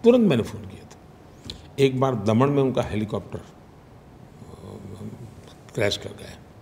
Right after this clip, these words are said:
उसमें अहमद पटेल थे, सोनिया जी थी और कोई और था। तो दमन तो गुजरात के बाहर था, मैं सीएम था, तो मैंने उनको फ़ोन किया,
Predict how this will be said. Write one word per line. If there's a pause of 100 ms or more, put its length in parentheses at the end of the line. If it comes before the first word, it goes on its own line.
(600)
उसमें
अहमद
पटेल
थे,
सोनिया
जी
थी
और
कोई
और
था। (1300)
तो (300)
दमन
तो
गुजरात
के
बाहर
था,
मैं
सीएम
था, (880)
तो
मैंने
उनको
फ़ोन
किया,